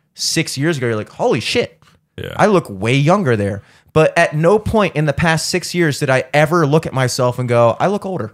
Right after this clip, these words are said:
Speaker 2: Right.
Speaker 1: So it's like you can't even really see, um, progression of time until you, like, take a different perspective.
Speaker 2: And I,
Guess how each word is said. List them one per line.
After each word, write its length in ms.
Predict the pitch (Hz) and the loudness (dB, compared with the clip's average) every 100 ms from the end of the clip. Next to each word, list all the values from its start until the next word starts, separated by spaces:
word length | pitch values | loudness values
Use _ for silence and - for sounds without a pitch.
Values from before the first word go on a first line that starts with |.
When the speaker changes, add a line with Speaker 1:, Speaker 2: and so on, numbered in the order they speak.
| _ | _
Speaker 2:
Right. 280 | 90 90 82 - - _ _ - | -8 -8 -8 -16 -20 _ _ -8
Speaker 1:
So 220 | - 202 | 0 2
it's 120 | 190 | 2
like 160 | 208 156 | -2 -4
you 80 | 180 | -8
can't 360 | - 220 247 247 | -6 -6 -6 -6
even 340 | 208 185 151 | -6 -4 -4
really 280 | 156 165 147 | -4 -2 -4
see, 640 | - - 156 165 139 123 - _ _ _ _ _ - | -6 -6 -4 -4 -4 -8 -14 _ _ _ _ _ 0
um, 580 | 127 127 123 123 117 - _ - | 2 4 4 0 -6 -10 _ -4
progression 540 | 165 127 139 160 160 | -4 2 2 2 -2
of 80 | 123 | -8
time 420 | - 120 110 107 110 | -6 -4 -4 -6 -6
until 380 | 123 117 - 127 | -6 -6 -4 -4
you, 240 | 120 123 | -2 -4
like, 320 | 120 117 113 - | 0 0 0 -4
take 180 | 131 | -6
a 40 | 113 | -6
different 200 | 110 107 | -8 -10
perspective. 540 | 101 - 113 - - _ _ - - - | -12 -8 -8 -10 -18 _ _ -16 -16 -6
Speaker 2:
And 120 | 131 | -2
I, 80 | 139 | -2